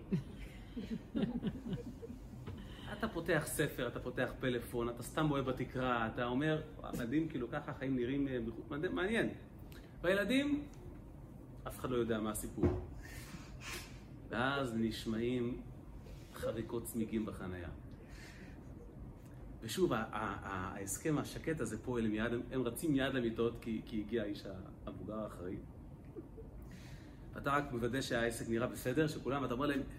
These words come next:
"אמא באה, אמא באה, אה, ת-, ת-," עכשיו, אסור לך להגיד שכאילו, "תעשו את זה משנים." "אה, מ-, מ-,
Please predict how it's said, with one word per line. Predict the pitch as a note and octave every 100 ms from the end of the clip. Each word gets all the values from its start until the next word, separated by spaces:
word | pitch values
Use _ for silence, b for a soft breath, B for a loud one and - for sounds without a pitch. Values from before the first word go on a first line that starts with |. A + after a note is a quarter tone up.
| B
"אמא | A#2+ D#3+ F#3
באה, | F3+
אמא | D#3 D#3
באה, | E3 F#3 D3+
אה, | C3 A#2+ A#2
ת-, |
ת-," | B2 A2+ A#2 -
עכשיו, | A2 -
אסור | -
לך | D#3
להגיד | B2 A#2+
שכאילו, | - - A2
"תעשו | - -
את | B2+
זה |
משנים." | - G#2 F#2+ - B B B
"אה, | C3 C3+
מ-, | B2+ D#3 D3
מ-, | E3+